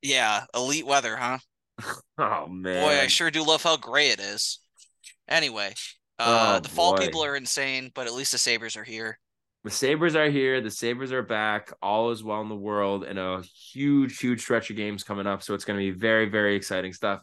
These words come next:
Speaker 2: Again, just as we wrap up here, we have the Sabres taking on Philadelphia Wednesday night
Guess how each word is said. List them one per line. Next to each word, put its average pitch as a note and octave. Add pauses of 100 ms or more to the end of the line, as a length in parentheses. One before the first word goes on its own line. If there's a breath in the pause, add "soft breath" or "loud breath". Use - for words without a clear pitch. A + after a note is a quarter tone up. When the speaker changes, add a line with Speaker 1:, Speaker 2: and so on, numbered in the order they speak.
Speaker 2:
Again, B2 (400 soft breath)
just D#3
as A#2+
we A#2+
wrap G#2+
up A2
here, G#2+
we G#2
have G#2+
the G2+
Sabres A2 (300 loud breath)
taking D#3
on C3
Philadelphia G#2+
Wednesday A#2
night A2